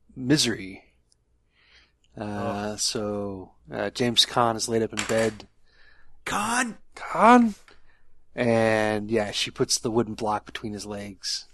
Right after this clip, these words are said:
Speaker 1: uh, between his feet, and, uh, takes the sledgehammer and, oh.
Speaker 2: <laughs> Swears he's like, "What are you, what are you doing?"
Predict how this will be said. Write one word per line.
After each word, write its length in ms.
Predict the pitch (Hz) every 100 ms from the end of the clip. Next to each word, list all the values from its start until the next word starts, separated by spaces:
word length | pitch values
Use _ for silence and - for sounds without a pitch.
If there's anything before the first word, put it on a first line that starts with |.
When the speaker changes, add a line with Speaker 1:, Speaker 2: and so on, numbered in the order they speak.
| -
Speaker 1:
uh, 160 | 135 110
between 200 | 98 113
his 140 | 104 -
feet, 400 | - 107 110 _ _ _ - - - _ _ -
and, 460 | 104 101 98 92
uh, 440 | 101 98 95 - - - _ _ _ _
takes 220 | - 104
the 80 | -
sledgehammer 720 | - 82 - 107 95 101 90 67
and, 140 | - - _ _ _ _ _ -
oh. 1040 | 147 139 139 123 123 117 117 113 107 95 - - - - - - - - - _ _ _ _ -
Speaker 2:
<laughs> 80 | 117 117 - 110 - - _ _ -
Swears 340 | 151 156 151
he's 180 | 135 123
like, 380 | 131 123 113 113
"What 180 | 127 135
are 40 |
you, 80 | 135
what 160 | 151 139
are 40 |
you 80 | 135
doing?" 400 | - 113 - -